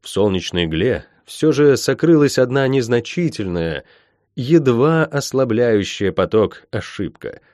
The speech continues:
Заклинатель исправил ее, дорисовав требуемую книгой призыва фигуру и в последний раз окинув взглядом ловушку. На этот раз дождь ему не помогал, а мешал,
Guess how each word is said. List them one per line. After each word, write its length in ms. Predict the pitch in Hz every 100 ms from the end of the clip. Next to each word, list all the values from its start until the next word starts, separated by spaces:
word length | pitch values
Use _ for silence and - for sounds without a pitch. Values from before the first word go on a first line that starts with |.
| _ _ _
Заклинатель 680 | - 92 85 85 143 156 143 -
исправил 580 | 156 - 185 151 95
ее, 320 | 82 73 71 67 _ -
дорисовав 540 | 104 95 - 139 143
требуемую 600 | - 139 127 117 113 104
книгой 360 | - 120 110 95
призыва 460 | 98 92 120 101
фигуру 640 | 87 113 110 131 95 78 - _ _ _ _
и 140 | 82
в 60 | 73
последний 500 | 82 - 131 135 120
раз 200 | 113 92
окинув 360 | 87 117 90
взглядом 540 | 90 85 90 101 92 87
ловушку. 580 | 87 73 62 - - _ _ _ _ _ -
На 220 | 78 76
этот 320 | 107 139 151
раз 300 | 151 147 -
дождь 400 | 110 120 143 -
ему 320 | 123 110 123
не 200 | 110 113
помогал, 580 | 110 101 90 95 120 95
а 100 | 85
мешал, 600 | 87 - - 117 95